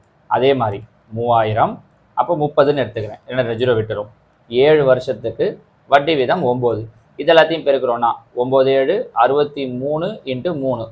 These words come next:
மூ மூணு ஒன்பது, ஆறு மூணு பதினெட்டு, ஒரு ஜீரோ. ஆயிரத்தி எட்நூத்தி தொண்ணூறு. போட்ட அமௌண்ட் மூவாயிரம் ரூபாய். ரெண்டுத்தையும் சேர்த்தீங்க அப்படின்னா நாலாயிரத்தி எட்நூத்தி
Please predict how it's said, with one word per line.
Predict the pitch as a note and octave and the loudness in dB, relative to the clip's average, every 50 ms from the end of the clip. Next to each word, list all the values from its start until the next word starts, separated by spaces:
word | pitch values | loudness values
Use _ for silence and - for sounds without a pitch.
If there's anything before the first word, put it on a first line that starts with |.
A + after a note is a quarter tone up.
| - C3 | -12 -12
மூ | B2 B2+ C3 | -10 -6 -6
மூணு | C3+ C3 B2+ | -4 -4 -4
ஒன்பது, | B2+ B2 B2+ C3 C#3 E3 E3 C#3+ | -2 0 2 4 4 6 8 8
ஆறு | C3 C3 B2+ | 8 6 4
மூணு | C3+ C3 - B2 | 0 -4 0 0
பதினெட்டு, | B2 B2 B2+ B2 A#2 - - G3 A3 A3 - _ _ _ _ _ - D3 | 0 0 0 -4 -6 -4 -4 -4 -4 -4 -8 _ _ _ _ _ -4 -2
ஒரு | D3 D3 B2 B2 | -2 -2 0 0
ஜீரோ. | C3+ A#2+ A2+ - - B2 C3 | 0 0 0 0 4 6 6
ஆயிரத்தி | C#3+ D3 C#3+ C#3+ C#3 - C3 | 6 6 4 2 0 -2 -4
எட்நூத்தி | B2+ B2+ B2 C#3 D3 - C3+ | -4 -2 -4 -8 -6 -4 -4
தொண்ணூறு. | B2 A#2 A2+ A2 A2+ A2+ - - - _ _ _ - - | -4 -4 -4 -8 -8 -10 -14 -18 -20 _ _ _ 0 4
போட்ட | E3 F3 E3+ F3 D#3 D3 | 4 6 6 6 4 4
அமௌண்ட் | D3 D3 D#3 D#3+ D#3 - - _ _ - C3 | 4 2 0 0 -2 -10 -18 _ _ -6 -2
மூவாயிரம் | C3 C3+ B2+ A#2+ A2+ A2 G#2+ | 2 2 4 4 2 0 0
ரூபாய். | A2+ A#2 A#2 - - _ _ - B2+ | 0 -2 -2 -4 -12 _ _ -2 -2
ரெண்டுத்தையும் | C#3 C#3 C#3+ D#3 D#3+ D#3 - - | -2 0 -2 -4 -4 -4 -2 0
சேர்த்தீங்க | D#3+ D#3+ D#3+ D#3+ D#3 D3+ D3 D3+ D3+ C#3+ | 2 2 2 0 -4 -4 -2 0 0 0
அப்படின்னா | B2 A#2 A#2+ B2 D3+ F#3+ G#3 - _ _ - A#2+ | -2 -2 -2 0 0 0 0 -4 _ _ 2 6
நாலாயிரத்தி | B2+ C#3 C#3+ C#3 C#3 C3+ C3+ B2+ C3 D3 C#3 B2+ B2+ | 6 8 8 8 6 6 2 -2 -4 -2 0 0 0
எட்நூத்தி | B2 - C3+ C3+ C3 B2+ - E3+ | 0 -2 -6 -8 -6 -4 -2 -4